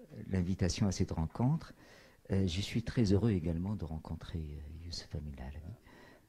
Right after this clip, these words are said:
C'est, euh, alors, j'ai pas encore lu, euh, vos ouvrages, mais je vous promets de les lire. Euh,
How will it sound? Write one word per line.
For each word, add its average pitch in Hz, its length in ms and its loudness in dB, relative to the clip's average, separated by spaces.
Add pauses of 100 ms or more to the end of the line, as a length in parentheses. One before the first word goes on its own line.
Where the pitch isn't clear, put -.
C'est, - 200 -14
euh, - 800 -12
alors, 71 120 -6
j'ai 76 140 -2
pas 85 120 0
encore 82 300 -2
lu, 82 320 -8 (640)
euh, 117 40 -10 (280)
vos 80 240 -4
ouvrages, 82 380 -4
mais 85 100 0
je 76 120 -2
vous 80 100 -6
promets 82 340 -4
de - 60 -10
les 80 80 -4
lire. 135 260 -6 (800)
Euh, 107 380 8